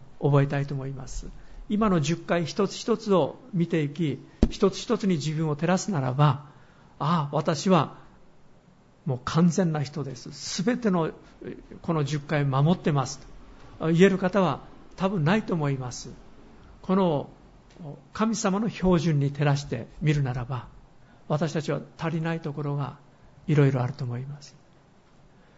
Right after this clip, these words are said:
いや、ある人は、「いや、私なんか足りないところばっかりです。もう、私なんか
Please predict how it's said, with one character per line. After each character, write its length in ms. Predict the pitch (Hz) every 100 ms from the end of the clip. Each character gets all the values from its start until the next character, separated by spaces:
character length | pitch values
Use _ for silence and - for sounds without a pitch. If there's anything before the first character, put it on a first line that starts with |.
| - - - - -
い 40 |
や、 120 | 135 131
あ 60 |
る 80 | 156
人 200 | - 147
は、 260 | 127 117 190 - -
「い 60 | 113
や、 380 | 117 117 123 123
私 260 | 120 135 160
な 80 |
ん 40 | 143
か 100 | 139
足 140 | 151
り 80 | 139
な 100 | 143
い 60 | 151
と 100 | 151
こ 100 | 147
ろ 60 |
ば 100 | 131
っ 40 | 123
か 160 | -
り 60 | 156
で 100 | -
す。 160 | - 180 - - - -
も 440 | 135 123 120 123 - - - - _ _ - - - - - - _ _ _ - - -
う、 40 | 147
私 260 | 139 139
な 80 | 151
ん 40 | 143
か 260 | 131 131